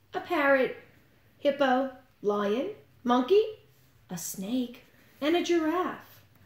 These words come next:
I think I got them all. All these animals live in the jungle or close by. A lion, a zebra, we use him when we do our alphabet. An elephant, we also use elephant too. A snake,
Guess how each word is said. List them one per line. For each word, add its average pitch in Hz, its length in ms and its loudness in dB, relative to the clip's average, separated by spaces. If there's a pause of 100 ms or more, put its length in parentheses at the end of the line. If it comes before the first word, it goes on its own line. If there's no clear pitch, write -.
(360)
I 190 40 -20
think 196 280 -12
I 262 80 -6
got 392 240 -4
them 359 140 0
all. 294 480 0 (1500)
All 320 280 2
these 392 220 8
animals 254 400 -2
live 233 220 0
in 254 100 0
the 262 80 2
jungle 214 640 -2
or 214 140 0
close 226 340 -2
by. 202 280 -2 (800)
A 208 80 -4
lion, 196 680 -2 (640)
a 208 120 0
zebra, 202 680 -4 (200)
we 226 120 -4
use 247 260 0
him 277 160 -2
when 269 120 0
we 220 80 0
do 208 160 0
our 196 120 -2
alphabet. 247 580 -6 (680)
An - 180 -4
elephant, 247 560 2
we 277 80 -2
also 349 200 0
use 277 200 2
elephant 320 500 -2
too. 440 340 0 (440)
A 214 80 -6
snake, 233 580 -4